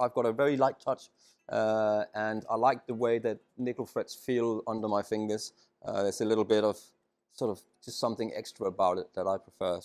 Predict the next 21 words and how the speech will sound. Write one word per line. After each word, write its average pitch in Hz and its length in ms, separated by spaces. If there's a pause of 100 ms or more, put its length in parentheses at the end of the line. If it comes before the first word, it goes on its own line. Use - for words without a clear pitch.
(140)
It's 135 160
a 139 60
nitro 156 440
finish. - 500 (300)
You've 123 100
got 135 140
a 123 40
white 135 360
base 156 200
coat 131 220
under 120 180
here, 120 260
and 107 120
you've 101 100
got 117 200
this, - 320
in 107 100
this 127 160
case, 120 300
you've 110 100
got 107 140